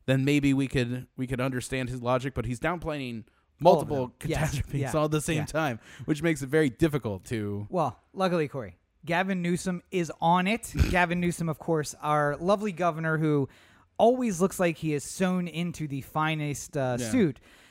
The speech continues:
Speaker 2: Now, you'll see
Speaker 1: I didn't know Brooks Brothers did a fire edition, but
Speaker 2: You'll, you'll see in, in the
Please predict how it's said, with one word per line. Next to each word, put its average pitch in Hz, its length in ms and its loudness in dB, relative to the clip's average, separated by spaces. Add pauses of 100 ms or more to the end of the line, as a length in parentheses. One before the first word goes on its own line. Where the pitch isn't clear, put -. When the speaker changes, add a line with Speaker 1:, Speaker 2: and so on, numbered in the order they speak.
(140)
Speaker 2:
Now, 196 160 4
you'll 202 200 6
see - 100 0
Speaker 1:
I 151 60 12
didn't 202 220 12
know 214 140 12
Brooks 139 280 8
Brothers 139 380 8
did 135 140 6
a 123 80 4
fire 135 380 4
edition, 104 520 -2
but 113 160 -2
Speaker 2:
You'll, 233 180 6
you'll 247 160 4
see 302 260 2
in, 233 240 0
in 226 220 0
the 190 240 -2